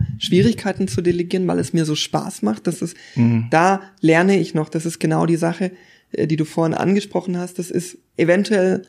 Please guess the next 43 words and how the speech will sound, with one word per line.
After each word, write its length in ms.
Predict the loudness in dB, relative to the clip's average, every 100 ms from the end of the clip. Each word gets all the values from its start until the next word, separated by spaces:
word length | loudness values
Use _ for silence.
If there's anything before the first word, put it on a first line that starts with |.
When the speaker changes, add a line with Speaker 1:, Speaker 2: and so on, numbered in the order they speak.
| _ _ _
Speaker 1:
manchmal 360 | -4 -2 0 2
nicht 240 | 2 0
die 60 | -2
beste 420 | 0 -2 -2 -4
Arbeit, 340 | -2 -4 -4 -4
die 40 |
ich 140 | -6 -4
jetzt 220 | -6 -6
im 80 | -4
Moment 340 | -4 -4 -6
tun 320 | -2 -2 -2
könnte, 300 | -2 -2 0
Speaker 2:
Ja, 40 | 2
da 200 | 2 4
Speaker 1:
aber 100 | 2
die 60 |
für 60 | 2
Speaker 2:
produzierst 240 | 2 0 0
Speaker 1:
mich 80 | -2
schönste. 540 | -2 2 2 0 -6 2
Speaker 2:
Ja, 260 | 4 4
genau, 380 | 4 0 0 -2 -8
genau. 320 | -2 0 0
Speaker 1:
Mhm. 60 | -4 -10 -18 _
Speaker 2:
Das 160 | -2 2
da, 580 | 2 2 2 0 0
äh, 60 | 0
da, 440 | 0 0 0 -4 -4
aber 280 | 0 0 0
wobei 500 | -8 -4 0 4 2
du, 480 | 2 -2 -2 -4 -6 -12 -20 -20 _ _
das 280 | -4 -2 -2
ist 160 | -2
sehr, 300 | 0 0 0
also 180 | -4 -4
es 120 | -4
sind, 380 | -2 -4 -4 -18 _ _ _ _ _
es 140 | -4
hat 160 | -4 0
ein 80 | 0
sehr 180 | 2
großes 640 | 0 0 0 0 -4 -6 0
Wertschöpfung, 1600 | 0 0 -4 -10 -10 _ _ _ _ _ -2 -2 -2 -4 -4 -4